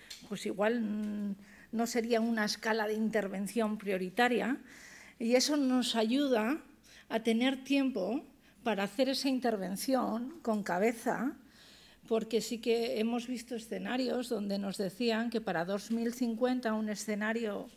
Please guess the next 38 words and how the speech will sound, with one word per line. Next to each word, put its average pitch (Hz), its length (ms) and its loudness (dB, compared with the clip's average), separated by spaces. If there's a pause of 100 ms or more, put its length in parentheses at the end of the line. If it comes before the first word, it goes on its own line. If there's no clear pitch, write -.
(160)
de 185 540 -4
un 220 220 0
R 214 200 -2
C 220 140 -6
P 226 340 -2
ocho 220 300 -6
coma 214 240 -8
cinco 233 380 -6
o 185 40 -2
un 208 120 -4
cuatro 220 280 -2
coma 202 160 -6
cinco 226 440 -6
nos 180 180 -8
llevaba 190 480 -2 (320)
al 185 160 -2
mismo 226 360 0
nivel 220 400 0
de 180 340 -2
subida 202 540 0
del 165 140 -6
mar, 233 360 0 (340)
con 208 160 0
lo 196 140 -2
cual 240 180 4
eso 262 180 0
nos 247 200 0
está 233 260 -2
diciendo 233 560 -2
que 190 100 -8
estamos 220 400 -4
a 226 140 -2
tiempo, 240 320 -2
pero 202 220 -4
que - 80 -6
hay 214 80 -2
que 226 120 0
empezar, 226 460 -2